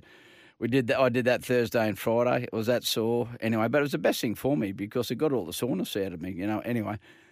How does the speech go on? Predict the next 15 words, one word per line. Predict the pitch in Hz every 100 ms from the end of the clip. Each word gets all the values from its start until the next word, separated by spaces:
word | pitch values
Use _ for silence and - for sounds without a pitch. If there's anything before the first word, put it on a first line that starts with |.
| _ _ _ -
Um, | 110 110 110 107 -
and | 92 113 113
then | 110 101 -
the | 110
Saturday | 147 151 139 117
we | 113
had | 120
to | 107
play | - 117
North | 113 135 135
Sydney | 120 110
at | 107
North | 117 113 -
Sydney | 117 107 107
Oval. | 151 139 92